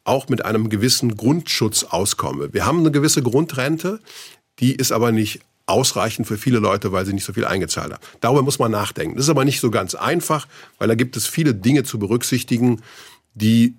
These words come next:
kompliziert sind und auch unter Umständen in die falsche Richtung führen können. Aber wir brauchen so ein System, wo die Leute das Gefühl haben, dass du auch, wenn du im Alter nicht so viel eingezahlt hast,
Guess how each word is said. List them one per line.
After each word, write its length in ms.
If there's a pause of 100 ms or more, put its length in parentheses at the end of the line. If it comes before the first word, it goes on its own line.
kompliziert 640
sind 320
und 140
auch 140
unter 180
Umständen 260
in 60
die 60
falsche 240
Richtung 240
führen 220
können. 160
Aber 200
wir 100
brauchen 280
so 100
ein 80
System, 720 (400)
wo 300 (180)
die 100
Leute 480
das 200
Gefühl 340
haben, 220
dass 180
du 120
auch, 340
wenn 300
du 260
im 240
Alter 480
nicht 300
so 100
viel 220
eingezahlt 600
hast, 200